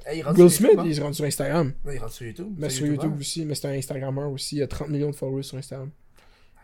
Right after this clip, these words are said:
Speaker 2: Puis il a créé son Instagram il y a un an. Fait qu'imagine si Will Smith avait un Instagram, ça fait dix ans. Il y aurait le même Instagram que The Rock. The Rock a
Speaker 1: Ah,
Speaker 2: genre
Speaker 1: ouais.
Speaker 2: cent millions.
Speaker 1: The Rock a commencé il y a longtemps.
Speaker 2: The Rock, c'est un des pion-, un des... The Rock, c'est un des premiers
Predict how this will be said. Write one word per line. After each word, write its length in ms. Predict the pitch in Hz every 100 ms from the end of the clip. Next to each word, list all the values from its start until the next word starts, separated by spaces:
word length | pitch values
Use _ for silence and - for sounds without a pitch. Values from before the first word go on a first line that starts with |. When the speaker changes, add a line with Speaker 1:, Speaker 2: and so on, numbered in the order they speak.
| -
Speaker 2:
Puis 100 | 165
il 20 |
a 20 |
créé 200 | 143 160
son 140 | 160 165
Instagram 340 | 147 139 135
il 20 | 139
y 20 |
a 60 | -
un 180 | 139 131
an. 80 | 135 _ _ - - - - - _ _ - - - -
Fait 100 | 156
qu'imagine 320 | 160 175 208
si 120 | 202
Will 140 | 175 156
Smith 200 | 175 160
avait 140 | 139
un 40 | 143
Instagram, 400 | 139 147 139 151
ça 140 | -
fait 120 | - 135
dix 180 | 135 147
ans. 40 |
Il 60 | 151
y 20 |
aurait 160 | 156 170
le 180 | -
même 160 | 190 208
Instagram 400 | 202 180 156 165
que 100 | 160
The 100 | 147 143
Rock. 340 | 143 - - _ _ _ - - -
The 60 | 156
Rock 180 | 165 165
a 40 |
Speaker 1:
Ah, 40 | 151
Speaker 2:
genre 100 | 147
Speaker 1:
ouais. 40 |
Speaker 2:
cent 200 | - 165
millions. 480 | 156 151 151 156 190 220 - - 139
Speaker 1:
The 60 |
Rock 120 | 202 226
a 60 |
commencé 340 | 135 120 123 165
il 40 |
y 20 |
a 40 | 127
longtemps. 320 | 113 110 202 - 185
Speaker 2:
The 40 | 170
Rock, 200 | 202 -
c'est 120 | 165
un 80 | 170
des 120 | 160
pion-, 320 | - 165 151 -
un 100 | 196
des... 140 | 190
The 420 | - - - -
Rock, 180 | 180 269
c'est 160 | - -
un 120 | 208
des 100 | 196
premiers 540 | 175 - 185 190 220